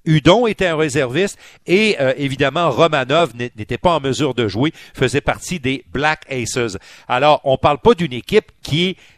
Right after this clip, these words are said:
basée essentiellement sur le repêchage. Alors, qu'on, qu'on critique l'organisation pour le fait qu'il repêche pas de joueurs québécois, c'est une chose, mais c'est peut-être aussi la résultante,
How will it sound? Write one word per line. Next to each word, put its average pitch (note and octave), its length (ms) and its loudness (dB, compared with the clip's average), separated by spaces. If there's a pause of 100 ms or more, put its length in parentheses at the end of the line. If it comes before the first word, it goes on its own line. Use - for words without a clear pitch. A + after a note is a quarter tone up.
basée D3 640 2
essentiellement D3 640 0
sur C#3 160 -2
le A#2+ 100 0
repêchage. A#2+ 680 0 (300)
Alors, C3+ 340 2 (360)
qu'on, E3+ 260 4
qu'on F3+ 220 0
critique - 440 -2
l'organisation D#3+ 760 -2
pour D#3+ 140 -4
le C3+ 100 0
fait F3+ 140 -4
qu'il B2+ 180 -6
repêche C3 300 -2
pas F3 140 0
de A2+ 40 -4
joueurs C#3+ 240 0
québécois, D3 520 -2 (240)
c'est - 240 -2
une B2+ 140 -2
chose, D#3+ 460 2 (300)
mais C#3 320 0
c'est - 220 -4
peut-être E3 340 -2
aussi G3+ 220 -2
la D#3+ 100 2
résultante, C#3 640 0